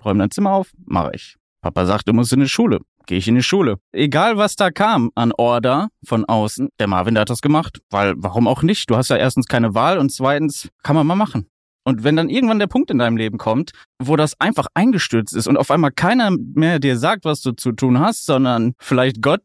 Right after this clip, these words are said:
dir endlich die Frage stellt, „Hey, was willst du denn jetzt mal tun?“ Das ist gar nicht so leicht zu beantworten, vor allen Dingen, wenn man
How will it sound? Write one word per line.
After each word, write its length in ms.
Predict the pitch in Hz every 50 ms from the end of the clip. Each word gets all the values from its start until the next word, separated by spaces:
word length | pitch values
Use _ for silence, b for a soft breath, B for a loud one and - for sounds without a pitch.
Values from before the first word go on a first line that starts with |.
| _
dir 140 | - 147 131
endlich 240 | 90 135 151 139 135
die 120 | - 131
Frage 280 | - - 147 135 131 131
stellt, 240 | - 139 123 117 135
„Hey, 240 | 160 180 185 170
was 220 | 147 135 127 - 123
willst 320 | 127 135 123 110 113 117
du 140 | 165 262 370
denn 180 | 339 139 127 123
jetzt 220 | 117 113 - -
mal 220 | 127 113 110 107
tun?“ 500 | 107 - - 120 113 107 107 104 117 123 - _ _ -
Das 120 | 120 -
ist 220 | - 120 - -
gar 140 | - 113 107
nicht 160 | 110 107 -
so 100 | - 117
leicht 340 | 113 113 143 170 - - -
zu 140 | - - 120
beantworten, 560 | 113 85 80 110 110 95 104 101 98 - 113
vor 160 | 107 - 104
allen 140 | 87 117 123
Dingen, 120 | 131 139 120
wenn 160 | 127 127 127
man 280 | 127 123 123 117 123